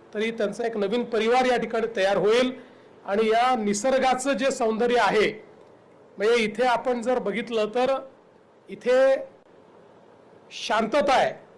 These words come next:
पण एकटेपण नाही आहे, हे अत्यंत महत्त्वाचं आहे. या ठिकाणी आपण पाहू शकतो की वृद्धाश्रम आहे पण या ठिकाणी निराशा नाही आहे,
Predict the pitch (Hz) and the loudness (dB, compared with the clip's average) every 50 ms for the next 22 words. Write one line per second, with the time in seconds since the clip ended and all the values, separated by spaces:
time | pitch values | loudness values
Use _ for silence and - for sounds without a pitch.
0 | - - - - - - - - - - - - - 220 226 262 - 190 190 - | -20 -20 -20 -20 -20 -20 -20 -20 -20 -20 -20 -10 -6 -4 -4 -2 -2 -4 -8 -6
1 | - - 254 254 240 220 208 185 165 147 139 - - - - - - - - - | -4 -4 -2 0 0 0 2 2 0 0 -2 -4 -6 -10 -16 -20 -20 -20 -20 -20
2 | - - - - - - - - - - - - 202 240 233 233 - 269 247 233 | -20 -20 -20 -20 -20 -20 -20 -20 -20 -20 -10 -4 -2 -2 0 0 0 0 0 0
3 | 285 262 214 185 208 208 208 214 202 185 - - 151 120 120 - - - - - | 0 -2 -2 0 0 0 0 0 0 0 0 -2 -6 -8 -8 -12 -20 -20 -20 -20
4 | - - - - - - - - - - 170 165 202 220 262 - - 233 226 262 | -20 -20 -20 -20 -20 -20 -20 -20 -20 -14 -6 -2 0 0 0 0 -2 -2 -2 0
5 | 262 262 277 294 294 302 302 - - - - - - - - - - - - - | 0 2 2 2 2 0 0 -2 -4 -10 -16 -20 -20 -20 -20 -20 -20 -20 -14 -8
6 | - 196 202 202 262 254 262 262 247 208 220 262 240 - 247 - - - 214 202 | -6 -6 -4 -2 -2 -2 -2 0 0 0 0 0 0 -2 -4 -6 -4 -2 -2 -2
7 | 202 208 233 214 180 190 170 147 - 214 233 214 - 247 247 240 226 208 202 190 | -2 -2 -6 -8 -8 -10 -12 -8 -4 -2 -2 -2 -2 -4 -4 -2 0 0 2 2
8 | 170 165 165 - - - - - - - - - 196 196 202 202 - 220 226 214 | 0 0 -2 -4 -8 -20 -20 -20 -20 -16 -8 -4 -4 -4 -4 -2 -2 -2 -2 -2
9 | 196 180 190 208 - 247 - - 226 196 165 151 139 135 123 117 | 0 0 2 2 2 2 0 0 -2 -2 -2 -4 -4 -6 -8 -10